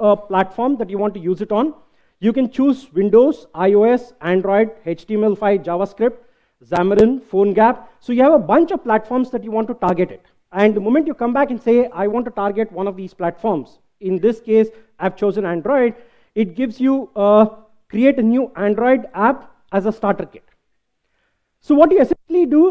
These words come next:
is you come back and say, "Create a table," which is a sample table, and download a complete project which is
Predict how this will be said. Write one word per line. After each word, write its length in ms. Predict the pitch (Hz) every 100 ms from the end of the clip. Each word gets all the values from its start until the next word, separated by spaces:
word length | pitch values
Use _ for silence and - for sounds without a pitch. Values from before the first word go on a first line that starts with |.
| 320
is 180 | 240 196
you 80 | 233 240
come 100 | 262
back 140 | 285
and 100 | 247 262
say, 60 | 247 220
"Create 180 | 247 262
a 0 | 233
table," 260 | 226 311 339 185
which 100 | 185
is 80 | 208
a 20 | 214
sample 320 | 208 214 254 220
table, 260 | 202 302 - _ _ _ 190 202
and 180 | 233 208 147 160
download 500 | 214 262 285 311 254 226
a 100 | 214
complete 480 | 220 220 285 311 - 190
project 420 | 202 190 135 - _ _ _ -
which 160 | 202
is 80 | 240